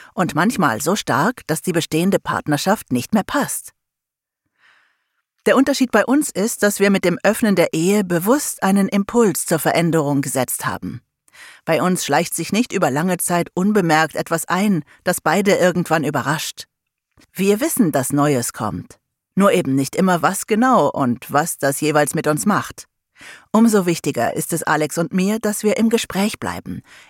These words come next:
ehrlich miteinander sind und einander ernst nehmen.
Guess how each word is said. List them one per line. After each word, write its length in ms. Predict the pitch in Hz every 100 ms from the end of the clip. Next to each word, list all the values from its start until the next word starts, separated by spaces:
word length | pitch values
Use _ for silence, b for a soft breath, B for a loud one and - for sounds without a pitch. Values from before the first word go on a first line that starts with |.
| B
ehrlich 460 | 170 185 190 143
miteinander 500 | 127 123 127 95 101
sind 380 | - 95 107 - -
und 200 | 277 -
einander 340 | 233 226 214
ernst 400 | - 175 214 -
nehmen. 380 | - 110 - 156